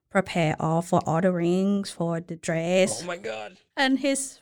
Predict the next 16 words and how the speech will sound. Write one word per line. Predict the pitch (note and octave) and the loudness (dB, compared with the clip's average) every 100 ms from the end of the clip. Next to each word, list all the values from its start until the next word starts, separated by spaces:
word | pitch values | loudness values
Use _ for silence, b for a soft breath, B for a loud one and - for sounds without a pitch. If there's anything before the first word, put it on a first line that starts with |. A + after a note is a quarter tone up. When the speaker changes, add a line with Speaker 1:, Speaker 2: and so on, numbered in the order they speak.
| _ _ _ _ - | _ _ _ _ -2
Speaker 1:
his | C4+ C4 | 0 0
father, | - D4 D#4 E3 E3 E3+ | 0 0 2 2 2 0
just | F#3 G#3 | 2 2
amazing | A3+ F#3+ G#3 A3 F#3 | 2 4 2 2 2
because | F3+ G3 G3 - | 2 0 -4 -4
Speaker 2:
Mm. | C#3 B2 | -10 -8
Speaker 1:
he | G3+ G3 F3+ | -4 -2 -2
did | G3 - _ _ b b b b | -6 -12 _ _ b b b b
an | - | -2
arch, | - E3 D#3+ D#3+ - _ _ _ - | 2 2 2 -2 -12 _ _ _ 2
the | F#3+ | 2
flower | - F#3 F3 F3+ | 2 0 2 0
arch | D#3+ D#3+ - - _ _ | 0 -2 -2 -16 _ _
Speaker 2:
Yeah. | B2 | -2
Speaker 1:
for | A#2 - | 0 2
us | G#3 A3+ | 0 -2